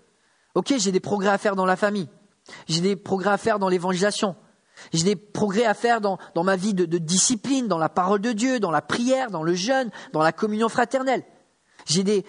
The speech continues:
j'ai des progrès à faire dans mon ministère, dans l'église, dans mon engagement, dans, dans l'utilisation de mes dons spirituels.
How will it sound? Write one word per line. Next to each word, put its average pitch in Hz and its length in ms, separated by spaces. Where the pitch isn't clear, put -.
j'ai 180 160
des 190 140
progrès 202 300
à 208 100
faire 240 200
dans 190 120
mon 175 100
ministère, 220 760
dans 202 120
l'église, 170 260
dans 156 100
mon 156 200
engagement, 226 580
dans, 170 160
dans 170 100
l'utilisation 185 540
de 190 40
mes 185 80
dons 190 140
spirituels. 226 640